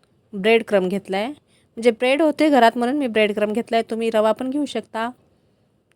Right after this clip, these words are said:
किंवा शेवया असतात ना बारीक, त्या पण घेऊ शकता, कुस्करून घ्यायच्या आहे. आता त्या स्लरी बनवली ना मी कॉर्नफ्लॉवरची, त्यात डिप करून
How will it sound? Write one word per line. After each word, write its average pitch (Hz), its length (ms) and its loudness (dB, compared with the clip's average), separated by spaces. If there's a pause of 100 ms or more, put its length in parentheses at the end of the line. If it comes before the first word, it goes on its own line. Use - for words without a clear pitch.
(120)
किंवा 220 140 -4 (100)
शेवया 226 440 2
असतात 240 240 -2
ना 240 100 0
बारीक, 220 320 2
त्या 220 100 -2
पण 247 180 -4
घेऊ 254 160 -2
शकता, 214 440 -8 (320)
कुस्करून 214 460 -10
घ्यायच्या 214 340 -4
आहे. 269 80 -4 (800)
आता 214 200 -10
त्या 233 80 2
स्लरी 240 320 2
बनवली 247 320 2
ना 240 80 0
मी 233 120 -2
कॉर्नफ्लॉवरची, 208 720 0 (320)
त्यात 214 140 -4
डिप 233 320 -2
करून 233 320 -2